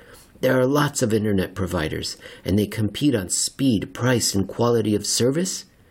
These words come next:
If you lived in London, U K, or indeed in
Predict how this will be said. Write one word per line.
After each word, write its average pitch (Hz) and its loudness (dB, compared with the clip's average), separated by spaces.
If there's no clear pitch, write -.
If - -6
you 110 4
lived 117 0
in 98 2
London, 113 0
U 110 2
K, 117 2
or 104 2
indeed 110 4
in 98 0